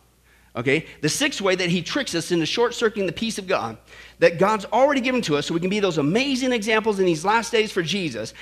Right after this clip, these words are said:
is by having a misplaced understanding. And I'm telling you, it's just like that lady. <laughs> Right? We go through encounters in life today, and that seems to be our actions. <laughs> Huh? What? Huh?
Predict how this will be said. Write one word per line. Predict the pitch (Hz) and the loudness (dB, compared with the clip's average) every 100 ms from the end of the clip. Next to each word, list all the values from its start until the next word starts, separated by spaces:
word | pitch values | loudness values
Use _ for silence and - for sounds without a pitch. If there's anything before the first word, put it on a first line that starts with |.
| - | -8
is | 175 | -2
by | 175 | 0
having | 180 196 175 | 2 2 2
a | |
misplaced | 139 190 247 - 214 208 - | 2 2 0 -2 -2 -2 -2
understanding. | 175 180 175 - 143 110 101 - - | -2 0 0 0 -2 -2 -10 -18 -8
And | - | 0
I'm | 180 254 | 2 2
telling | 233 220 | 2 2
you, | |
it's | 185 | 0
just | - 220 214 | 0 -2 -2
like | 196 | 0
that | 185 185 | 0 0
lady. | 170 131 | 0 0
<laughs> | 131 277 247 269 349 381 392 - _ _ _ _ _ _ _ | 0 0 -2 -4 -8 -10 -14 -20 _ _ _ _ _ _ _
Right? | - 180 240 - - - | -2 0 0 -6 -20 2
We | 208 | 4
go | 240 311 | 8 6
through | 302 311 277 | 6 2 2
encounters | 240 - 269 381 370 | 0 2 2 6 4
in | 214 214 | 4 4
life | 254 285 247 | 6 4 0
today, | 185 151 127 139 - - | 0 4 4 2 -2 -4
and | - 247 | 0 2
that | 262 | 0
seems | - 277 262 | 2 0 2
to | |
be | 254 254 | 2 6
our | 240 | 6
actions. | 247 269 170 165 | 8 6 2 2
<laughs> | |
Huh? | 247 277 359 | 4 4 2
What? | 269 330 349 233 | 2 2 2 4
Huh? | 247 330 370 392 381 359 | 2 0 -4 -4 -4 -8